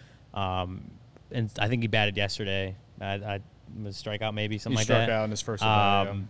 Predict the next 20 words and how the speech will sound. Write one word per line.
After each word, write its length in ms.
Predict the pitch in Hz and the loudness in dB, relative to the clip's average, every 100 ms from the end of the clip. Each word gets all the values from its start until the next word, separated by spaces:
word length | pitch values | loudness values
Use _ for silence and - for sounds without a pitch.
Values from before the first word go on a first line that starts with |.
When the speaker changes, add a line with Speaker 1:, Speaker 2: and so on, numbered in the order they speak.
| 117 | 0
Speaker 1:
yeah, 240 | 113 98 | 4 4
so 180 | 95 131 | 4 4
that's, 420 | 131 131 - - - | 6 4 2 -4 -4
you 60 | 107 | -2
know, 100 | 101 | 2
whatever. 260 | 104 95 | 2 0
Speaker 2:
Well, 120 | 95 151 | 4 6
that 60 | |
Speaker 1:
<laughs> 20 | |
Speaker 2:
was 80 | 156 | 6
Speaker 1:
So 80 | 131 | 6
Speaker 2:
kind 140 | 151 143 | 4 4
of 140 | 131 | 2
the 80 | 120 | 0
thing 220 | 139 127 | 0 0
that 80 | 113 | 0
Brennan 260 | 117 123 110 | 2 0 0
Speaker 1:
Yeah. 40 | |
Speaker 2:
talked 240 | 123 110 | -2 -2
about, 280 | 113 110 107 | -4 -4 -4